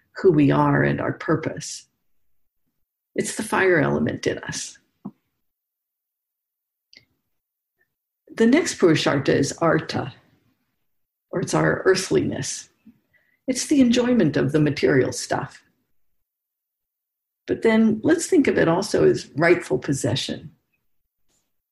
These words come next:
It's the aim to have what we need in life, so we having enough to take care of our basic needs. It can alleviate desperation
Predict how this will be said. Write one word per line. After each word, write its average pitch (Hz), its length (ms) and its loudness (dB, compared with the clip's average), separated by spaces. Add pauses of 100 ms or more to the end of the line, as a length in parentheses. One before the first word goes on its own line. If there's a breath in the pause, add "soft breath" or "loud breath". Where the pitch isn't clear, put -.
(680)
It's 214 220 -4
the - 200 2
aim 277 500 6
to 220 100 -4
have 185 320 0
what 190 140 2
we 165 140 2
need 233 380 6
in 135 240 0
life, - 500 -12 (460)
so - 140 -4
we 226 100 2
having 202 400 2
enough 165 360 2
to - 80 -6
take - 240 -4
care 147 200 0
of 143 100 0
our 147 100 -2
basic 143 440 -4
needs. 147 600 -6 (840)
It 214 220 -8
can 185 580 -2
alleviate 170 680 2
desperation 151 880 -4